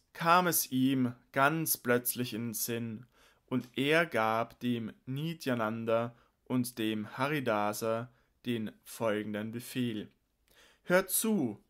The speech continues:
Nityananda, hört zu, Haridas, macht überall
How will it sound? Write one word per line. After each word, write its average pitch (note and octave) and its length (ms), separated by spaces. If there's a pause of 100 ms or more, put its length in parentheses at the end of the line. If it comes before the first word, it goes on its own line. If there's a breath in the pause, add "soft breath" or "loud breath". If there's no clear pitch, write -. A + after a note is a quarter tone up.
Nityananda, A2+ 960 (340 soft breath)
hört F3+ 240
zu, G#3 340
Haridas, A#2 800 (720 loud breath)
macht C#3+ 380
überall C3+ 760